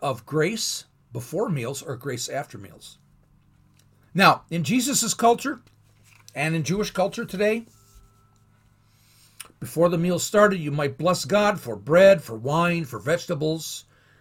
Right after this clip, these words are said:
for the good lamb <laughs> that's on the table or whatever. But the Jewish people, after the meal is over, that, that's when they thank him.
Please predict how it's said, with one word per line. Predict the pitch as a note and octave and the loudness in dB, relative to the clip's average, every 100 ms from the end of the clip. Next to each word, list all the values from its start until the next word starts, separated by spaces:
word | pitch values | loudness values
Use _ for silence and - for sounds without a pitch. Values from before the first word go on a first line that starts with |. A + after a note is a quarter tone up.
| _ _ _ | _ _ _
for | _ G2 | _ -14
the | G#2 | -10
good | B2 D#3+ | -2 -2
lamb | B2+ D#3 F3+ D#3+ | 0 0 2 2
<laughs> | |
that's | - - | 2 0
on | G3+ D3+ | -2 -2
the | D3+ | -2
table | - F#3 D#3+ D#3 | 0 0 0 0
or | C3+ | -2
whatever. | B2 C3+ D#3+ E3+ E3+ _ _ _ _ _ _ _ _ - - - | -2 0 0 -2 -8 _ _ _ _ _ _ _ _ -12 -8 -2
But | A#3+ - - - - _ _ _ _ _ _ - | 0 0 -4 -16 -20 _ _ _ _ _ _ -20
the | |
Jewish | G2 F#2 E3 G#3+ A3 - | -16 -4 -2 0 -2 -4
people, | G3+ F#3 D#3+ D3+ - | -6 -2 -2 -2 -6
after | A#2+ C#3 E3+ - F#3 | -6 -4 -6 -8 -6
the | E3 | -4
meal | D#3 F3 F3+ G3 | -2 -2 -4 -4
is | D#3 B2+ | -6 -2
over, | D#3 C#3 B2+ A2 | -2 -2 -4 -8
that, | A2 B2 - - | -6 -6 -6 -4
that's | E3 B3+ - | -2 -2 -4
when | D#3 E3 C3+ | -2 -2 0
they | B2 | -2
thank | A#2 - D#3 G3 - | -4 -4 -4 -4 -6
him. | A#2+ F2 | -10 -10